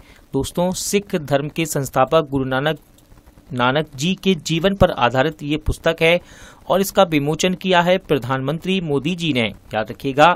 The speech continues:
इसके राइटर इंपॉर्टेंट हैं। इसके राइटर हैं कृपाल सिंह जी। विश्व की पहली वैज्ञानिक पुस्तक जिसका नाम है बाय बाय कोरोना का विमोचन किसने किया? राइट आंसर है उत्तर प्रदेश की राज्यपाल आनंदीबेन पटेल ने।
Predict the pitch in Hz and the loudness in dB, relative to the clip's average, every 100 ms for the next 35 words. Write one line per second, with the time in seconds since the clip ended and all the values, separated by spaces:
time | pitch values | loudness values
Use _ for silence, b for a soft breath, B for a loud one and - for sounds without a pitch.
0 | - - - 147 110 117 147 147 135 113 | 0 -8 -4 -4 -2 -2 0 -4 -6 -2
1 | 117 139 147 165 180 156 - 131 120 139 | -2 -2 -2 -2 -2 -4 -6 -2 -2 0
2 | 160 156 170 180 b b b - 185 190 | -2 0 -2 -4 b b b -4 0 4
3 | 175 185 - - 214 - 202 196 147 170 | 4 4 -2 2 4 4 -2 -2 2 0
4 | 101 - - - - - - - - - | 0 -8 -20 -20 -20 -20 -20 -20 -20 -20
5 | - - - 117 202 - 190 - 214 208 | -20 -20 -16 -4 -4 -2 -6 -4 -4 -2
6 | - 165 196 208 147 143 143 135 175 - | 0 2 0 -2 0 0 2 2 0 -2
7 | 143 - 175 165 143 - 127 139 165 165 | -4 -2 -4 -2 -4 -2 0 2 0 -2
8 | 170 123 131 160 160 165 175 - 170 147 | -2 4 6 6 4 2 2 -2 0 0
9 | 143 139 175 - 165 139 120 131 170 180 | 2 2 0 -2 -2 -2 -6 -6 -6 -6
10 | - 139 - 170 185 202 147 92 95 - | -6 -8 -4 -4 -4 2 4 2 -2 -12
11 | 117 110 127 143 156 151 170 156 - 120 | -4 -2 0 -2 -2 -2 -2 -4 -2 -4
12 | - 120 170 - 165 165 160 160 165 165 | -2 -2 -4 -2 2 2 2 4 4 4
13 | 165 156 165 165 160 143 175 - 175 143 | 2 -2 -2 -4 -2 -2 -2 0 0 2
14 | 123 117 107 | 0 0 -2